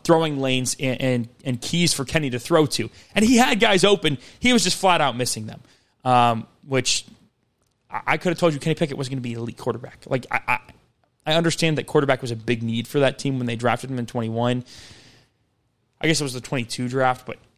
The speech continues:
I j-, man, uh, and I feel like I'm saying "man," and I, I'm, I have some crutch, crutch words in this episode that I'm, I keep going back to. <laughs> But I'll tell you what, it's gonna be a long season in Pittsburgh if Kenny can't figure it out.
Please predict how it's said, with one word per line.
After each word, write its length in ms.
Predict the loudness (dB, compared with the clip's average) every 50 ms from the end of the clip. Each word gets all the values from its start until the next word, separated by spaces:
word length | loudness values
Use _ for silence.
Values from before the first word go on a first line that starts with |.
| _
I 260 | -20 -18 -16 -14 -14 -14
j-, 240 | -6 -6 -6 -6 -6 _ _ _ _ -10 -8 -8 -8 -4 0
man, 640 | 4 6 6 6 6 6 6 4 4 2 -2 -8 -14 _ _ _ _ _ _ _ _ _ -14
uh, 220 | -12 -10 -8 -4
and 140 | 0 2 4
I 60 | 4
feel 140 | 4 4 4
like 100 | 4 4
I'm 80 | 2 2
saying 300 | 2 4 4 4 4 4
"man," 440 | 4 6 6 6 6 6 4 4 2
and 180 | 2 2 2
I, 300 | 2 0 2 2 2 4
I'm, 140 | 4 2 0 0 -2
I 120 | 0 2 2
have 120 | 2 0
some 120 | -2 -6 0
crutch, 320 | 2 2 2 2 -2 2
crutch 240 | 4 4 4 6 6
words 160 | 4 6 6
in 60 | 4
this 120 | 4 6 6
episode 340 | 4 4 2 2 2 2
that 100 | 2 2
I'm, 100 | -2 -2 -2 -2
I 80 | -4 -4
keep 160 | -4 -6 2
going 200 | 2 4 4 4
back 180 | 2 0 -2
to. 180 | -2 -2 0 0 0
<laughs> 40 | -2 -4 -4 -4 -4 -6 -10 -12 -16 -18 -6 -2 0 2 4 2 2 2 0
But 140 | 2 2
I'll 100 | 2 0
tell 200 | 2 2 4 6
you 140 | 6 6 8
what, 300 | 6 6 4 4 2 0 -4 -12 -12 -12 -12 -14 -16 -18 -18 -20 _ _ _ _ _ _ _ _ _ 2
it's 140 | 2 4 6
gonna 120 | 6 6
be 80 | 6 6
a 60 | 6
long 240 | 6 4 4 2 2
season 300 | 0 0 0 2 2 2
in 60 | 4
Pittsburgh 380 | 4 4 2 2 0 0 0
if 80 | 0 0
Kenny 220 | 2 2 2 2
can't 240 | 2 -2 -4 -6 -6
figure 420 | -8 0 0 0 2 2 2 0 0
it 80 | 0
out. 240 | 0 -2 -4 -6